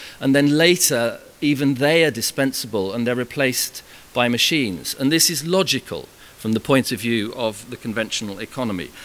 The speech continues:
a division of labor into meaningless repetitive work. It leads as well to the concept of labor productivity. If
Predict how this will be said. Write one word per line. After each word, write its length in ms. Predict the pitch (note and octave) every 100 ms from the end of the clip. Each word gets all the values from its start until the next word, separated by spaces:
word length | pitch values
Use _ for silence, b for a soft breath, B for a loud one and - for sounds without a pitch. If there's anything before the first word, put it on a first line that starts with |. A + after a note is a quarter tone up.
| B -
a 60 |
division 520 | A2 C3 C3+ F3+ F3 F3
of 100 | D3
labor 360 | D#3 D3+ C3
into 360 | C3+ C#3+ C3 C#3
meaningless 760 | C3 C#3+ D#3 D#3 D3 C3+ -
repetitive 640 | B2+ - C#3+ B2 A#2 A2 -
work. 300 | G#2+ E2 - - B B B B
It 120 | - C#3
leads 280 | F#3 G3
as 140 | F3+ D#3
well 300 | E3 F3+ F#3
to 560 | - E3+ D3 C#3 B2+ - - -
the 100 | C3+
concept 460 | - D3 D3+ C#3 -
of 280 | A#2 A#2 D3
labor 320 | C#3+ C#3+ C3
productivity. 680 | - C#3 C3 - E3 - A#2
If 140 | -